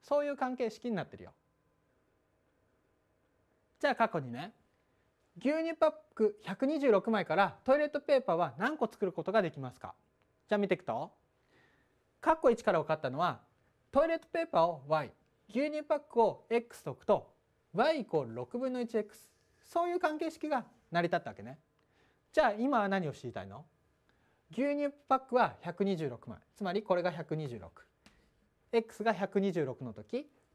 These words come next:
トイレットペーパーは何個作ることができるか。このYを知りたいわけね。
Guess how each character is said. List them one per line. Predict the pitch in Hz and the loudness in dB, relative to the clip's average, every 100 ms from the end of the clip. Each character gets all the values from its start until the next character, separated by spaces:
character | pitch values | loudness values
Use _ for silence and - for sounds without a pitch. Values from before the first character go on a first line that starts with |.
| - | 0
ト | 262 | 2
イ | |
レ | 269 | 2
ッ | |
ト | 269 | 0
ペ | 269 247 | 2 2
ー | |
パ | 226 | 4
ー | 226 | 2
は | 180 | 2
何 | 208 | -2
個 | 196 | -4
作 | 156 - | -6 -8
る | 135 | -12
こ | 135 | -8
と | 180 | 0
が | 196 | 0
で | 143 | 0
き | 107 | -8
る | |
か。 | - - _ _ _ _ _ _ | -16 -20 _ _ _ _ _ _
こ | 233 | 0
の | 226 | 2
Y | 220 196 233 | 4 4 2
を | - - _ _ _ | -2 -8 _ _ _
知 | - - | -12 -4
り | 170 | -2
た | 151 | -2
い | 107 | -4
わ | 76 | -8
け | |
ね。 | 120 | -20